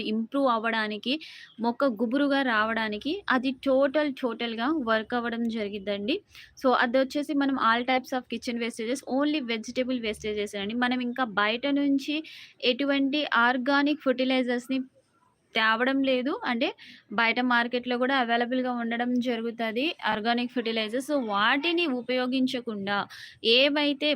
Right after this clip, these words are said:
మనము, ఆ, కిచెన్‌కి రిలేటెడ్ మనం తినడానికి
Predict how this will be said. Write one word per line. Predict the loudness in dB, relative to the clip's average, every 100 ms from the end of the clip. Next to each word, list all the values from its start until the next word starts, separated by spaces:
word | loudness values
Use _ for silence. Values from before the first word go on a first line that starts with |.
| 2
మనము, | 2 2 0 0 -4 -6 _ _ -2
ఆ, | 0 0
కిచెన్‌కి | 0 0 2 2 2
రిలేటెడ్ | 2 2 0 0 -2
మనం | 0 0 2 0
తినడానికి | 2 2 4 2 2 -2 -4